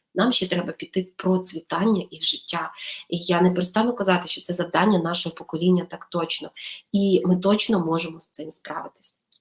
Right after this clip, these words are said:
Поставте плюсики, якщо вам відгукується те, про що я, е, говорила. Якщо цікаво, сходіть на фільм "Інший Франко".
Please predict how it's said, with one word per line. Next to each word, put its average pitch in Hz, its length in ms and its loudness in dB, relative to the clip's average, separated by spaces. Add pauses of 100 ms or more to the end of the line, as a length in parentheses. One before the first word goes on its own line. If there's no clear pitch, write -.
(540)
Поставте 208 380 2
плюсики, 190 440 0
якщо 175 220 -2
вам 180 120 4
відгукується 180 520 0
те, 175 240 0
про 170 100 -10
що - 220 -2
я, 175 320 -8 (460)
е, 170 360 -4
говорила. 185 680 4
Якщо 180 300 2
цікаво, 190 420 2
сходіть 185 420 2
на 170 120 0
фільм 165 460 0
"Інший 185 320 2
Франко". 180 640 0